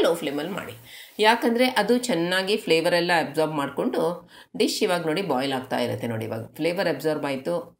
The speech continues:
ಡಿಶ್ ಬಾಯ್ಲ್ ಆಗ್ತಾ ಇದೆ. ಈಗ ಅದಕ್ಕೆ ಮತ್ತೆ ಒಂದು ಮಿಕ್ಸ್ ಕೊಡಿ.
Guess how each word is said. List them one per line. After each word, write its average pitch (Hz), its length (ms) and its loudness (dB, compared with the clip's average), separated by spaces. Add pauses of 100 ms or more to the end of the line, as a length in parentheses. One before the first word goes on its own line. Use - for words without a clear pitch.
ಡಿಶ್ 156 260 -6
ಬಾಯ್ಲ್ 135 220 0
ಆಗ್ತಾ 127 300 -4
ಇದೆ. 143 360 -6
ಈಗ 196 180 0
ಅದಕ್ಕೆ 156 220 -2
ಮತ್ತೆ 175 240 -2
ಒಂದು 135 220 2
ಮಿಕ್ಸ್ 123 260 -4
ಕೊಡಿ. - 220 -12